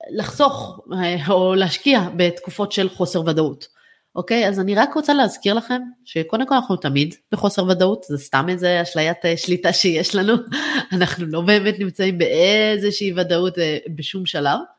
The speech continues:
מה שמאוד מאוד חשוב גם להבין, זה שאנחנו, אם יה-, לקחת אך ורק כספים שיש לנו להשקיע,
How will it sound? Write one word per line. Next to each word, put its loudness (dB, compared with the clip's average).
מה -2
שמאוד -2
מאוד 0
חשוב -6
גם -2
להבין, -2
זה -6
שאנחנו, -2
אם 2
יה-, 6
לקחת 2
אך 0
ורק 4
כספים 0
שיש 0
לנו 2
להשקיע, -2